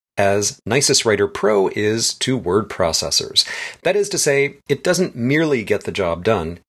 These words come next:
It's endlessly flexible, customizable, and programmable, so you can make it do whatever you need it to do. Just as Nisus Writer Pro can slice and dice text in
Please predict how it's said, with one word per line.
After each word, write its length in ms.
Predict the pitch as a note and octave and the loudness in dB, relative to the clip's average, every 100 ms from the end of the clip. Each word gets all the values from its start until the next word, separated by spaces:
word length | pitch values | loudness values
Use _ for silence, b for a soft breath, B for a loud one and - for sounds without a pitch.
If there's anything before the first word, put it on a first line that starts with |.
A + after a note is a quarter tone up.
| - | -4
It's 340 | D#3 - - - | -4 -2 -6 -2
endlessly 480 | F3 F#3+ F3+ - C#3+ | 0 2 2 2 0
flexible, 640 | C3 - A#2+ - A#2+ B2 A#2+ | 0 0 0 0 0 0 0
customizable, 840 | - B2+ - A#2+ A2+ G#2 G2+ A2 - | -2 -2 0 0 0 0 0 0 -2
and 160 | G#2+ G#2 | -6 -4
programmable, 720 | - G#2+ D3+ G3+ D3 F#2+ F2 B B B - | -2 0 0 0 0 -2 -4 B B B -4
so 160 | - | 0
you 100 | F#3+ | 0
can 180 | A3+ G#3 | 2 2
make 220 | F3+ G#3 | 2 0
it 140 | D#3+ A2 | -2 0
do 240 | D#3 E3 | 0 0
whatever 500 | B2+ A#2 - G#2+ A#2 | 0 -2 -2 -2 0
you 160 | A#2+ A#2+ | 0 0
need 180 | F#2+ | 0
it 140 | - - | -4 -6
to 80 | F#2 | -2
do. 380 | B2+ G#2 - - _ _ _ _ _ - | 0 2 -2 -12 _ _ _ _ _ -4
Just 360 | C3+ D#3 - | 0 0 0
as 200 | B2+ A2+ | 0 0
Nisus 400 | G#2 A2 A#2 C3 | 2 0 2 2
Writer 180 | A2+ G#2 | 2 0
Pro 380 | G2 - A2 G#2 | 0 0 2 2
can 260 | - E2 E2+ | 0 -6 -2
slice 420 | - G#2+ A#2+ - | 0 0 0 0
and 160 | G2 | -2
dice 360 | F#2 F#2+ G2 - | 0 0 0 -2
text 420 | - - A#2+ - | -2 -2 -2 -2
in 160 | G2+ F#2 | -2 -2